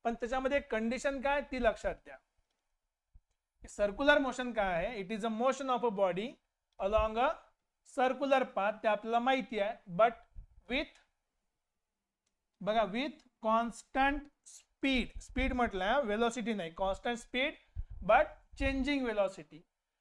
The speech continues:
व्हेलॉसिटी का बरं चेंज होते? कारण की प्रत्येक पॉइंटला काय होते, डायरेक्शन चेंज होते. बघा, या ठिकाणची व्हेलॉसिटी वेगळी आहे,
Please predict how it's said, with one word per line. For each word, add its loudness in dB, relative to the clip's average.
व्हेलॉसिटी -2
का 4
बरं 4
चेंज -4
होते? 2
कारण -2
की -6
प्रत्येक 0
पॉइंटला 2
काय 2
होते, -2
डायरेक्शन 2
चेंज -6
होते. -6
बघा, 0
या 2
ठिकाणची -4
व्हेलॉसिटी 0
वेगळी -2
आहे, 2